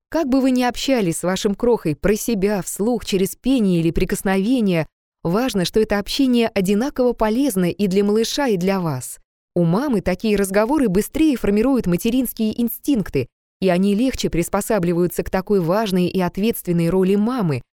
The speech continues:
а также в дальнейшем лучше понимают своего ребенка. А детки, с которыми общались во внутриутробный период,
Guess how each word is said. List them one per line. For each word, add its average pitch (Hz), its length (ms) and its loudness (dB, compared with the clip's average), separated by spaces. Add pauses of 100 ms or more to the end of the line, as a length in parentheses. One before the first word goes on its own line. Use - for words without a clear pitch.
(260)
а 220 120 -2
также 208 300 0
в 180 60 0
дальнейшем 180 600 0
лучше 233 360 0
понимают 185 580 0
своего 147 360 -2
ребенка. 135 600 -2 (320)
А 180 140 0
детки, 190 400 -2
с - 80 -6
которыми 180 420 0
общались 185 520 0
во 170 120 2
внутриутробный 185 760 2
период, 269 420 2